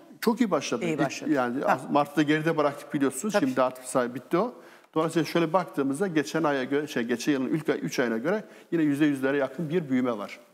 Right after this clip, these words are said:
Speaker 2: Ee, kaç kişiyi kurulduğunuzdan beri ev sahibi yapmışsınız Eyüp
Speaker 1: Oo,
Speaker 2: Bey?
Speaker 1: çok bir güzel
Speaker 2: Var
Speaker 1: bir
Speaker 2: mı
Speaker 1: rakam. Şu
Speaker 2: rakam?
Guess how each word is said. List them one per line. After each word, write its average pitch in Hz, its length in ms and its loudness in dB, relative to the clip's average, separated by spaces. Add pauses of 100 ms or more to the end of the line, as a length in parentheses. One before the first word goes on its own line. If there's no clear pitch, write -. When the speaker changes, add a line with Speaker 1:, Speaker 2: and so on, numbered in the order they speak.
(120)
Speaker 2:
Ee, 190 220 -2 (380)
kaç - 280 -2
kişiyi 226 400 2
kurulduğunuzdan 202 760 0
beri 190 120 0
ev 185 140 -2
sahibi 175 320 0
yapmışsınız 170 480 -2
Eyüp 156 120 2
Speaker 1:
Oo, 131 140 0
Speaker 2:
Bey? 120 80 0 (300)
Speaker 1:
çok - 220 -2
bir 143 60 -2
güzel 131 220 0
Speaker 2:
Var 226 200 6
Speaker 1:
bir 294 40 -2
Speaker 2:
mı - 60 2
Speaker 1:
rakam. 214 120 0
Şu 196 100 2
Speaker 2:
rakam? 208 140 2